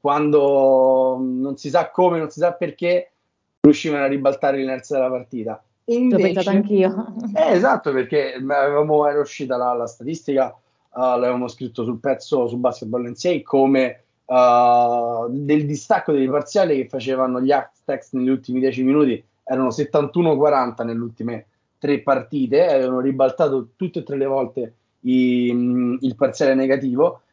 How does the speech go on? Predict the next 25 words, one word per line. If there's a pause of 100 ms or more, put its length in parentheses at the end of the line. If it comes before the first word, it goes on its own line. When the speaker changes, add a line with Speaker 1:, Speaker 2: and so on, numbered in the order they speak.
(160)
Speaker 1:
e
sembrava
ancora
una
volta, (320)
eh,
succedere
quello.
E
invece (120)
uconn
è
stata
più
forte
anche (320)
del,
del
ritorno
di,
di
San
Diego
State.
Quindi